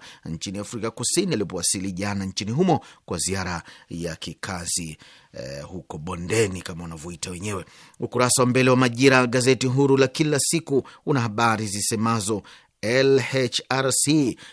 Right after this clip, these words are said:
yatoa ushauri tume ya haki jinai, yataka ipeleke mapendekezo kwa Rais Samia kuhusu watumiwa makosa ya ugaidi. Waliokaa muda mrefu gerezani,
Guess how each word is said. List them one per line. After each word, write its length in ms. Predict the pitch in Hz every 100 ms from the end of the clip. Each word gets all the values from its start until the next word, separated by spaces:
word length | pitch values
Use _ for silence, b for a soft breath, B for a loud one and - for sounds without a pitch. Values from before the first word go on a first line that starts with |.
| B
yatoa 420 | 73 76 - 110
ushauri 580 | 110 - 120 127 123 120
tume 320 | - 131 127
ya 60 | 120
haki 420 | 120 131 127 131
jinai, 600 | 127 135 139 135 104 92 B B
yataka 400 | 76 78 113 110
ipeleke 420 | 113 120 117 131
mapendekezo 760 | 131 131 143 139 131 185 135 98 B B B
kwa 180 | 90 80
Rais 340 | 82 87 -
Samia 420 | 95 113 104 113 110
kuhusu 320 | 120 123 131
watumiwa 500 | 120 147 165 190 143 B B
makosa 760 | 78 80 71 - 87 - 90 82 B B
ya 300 | 90 87 92
ugaidi. 720 | 104 107 117 123 127 131 113 - b b _ -
Waliokaa 680 | 73 71 90 107 - 117
muda 240 | 113 117 120
mrefu 320 | 117 127 123
gerezani, 720 | 123 131 123 127 151 127 101